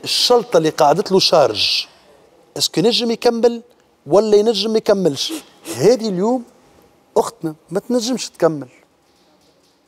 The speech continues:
اللي عاشته، خاطر ثم شكون عنده طاقة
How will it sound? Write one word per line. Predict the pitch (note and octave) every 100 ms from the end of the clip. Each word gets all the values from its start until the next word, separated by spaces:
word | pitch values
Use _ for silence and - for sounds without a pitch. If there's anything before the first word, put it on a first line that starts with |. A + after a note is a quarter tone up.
| _ _ _ _ _
اللي | E3+ D#3+
عاشته، | D3 D3 G#3+ -
خاطر | D3 -
ثم | G#3 F#3
شكون | - F#3+
عنده | G#3+ G3+
طاقة | A#3 -